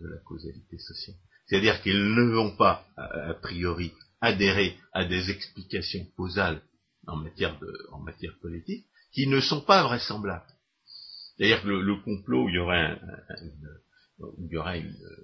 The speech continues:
une hiérarchie, euh, stricte qui donnerait des ordres, comme, euh, comme ça, c'est arrivé évidemment, euh, dans les, les services secrets du communisme. Mais encore là, si, si on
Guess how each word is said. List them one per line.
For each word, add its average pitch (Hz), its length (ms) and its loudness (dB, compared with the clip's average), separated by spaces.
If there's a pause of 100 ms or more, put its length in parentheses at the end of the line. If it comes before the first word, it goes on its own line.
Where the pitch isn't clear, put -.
(720)
une 85 240 -6
hiérarchie, - 880 2 (140)
euh, - 100 -10
stricte - 640 -2 (260)
qui - 120 -20
donnerait 107 460 2
des 95 300 -4
ordres, 98 400 0 (240)
comme, 95 280 2
euh, - 260 -12
comme - 260 -20
ça, - 160 -18 (140)
c'est - 380 -16
arrivé 76 460 -8 (160)
évidemment, 78 600 -14 (520)
euh, 71 220 -10 (1040)
dans - 160 -18 (320)
les, - 160 -20 (1700)
les 117 100 0
services 90 460 -8
secrets 92 320 -10
du 87 180 -14
communisme. 170 560 -4 (560)
Mais 90 100 -6
encore 98 360 2
là, 147 300 6
si, 85 280 -10
si - 120 -8
on 87 80 -4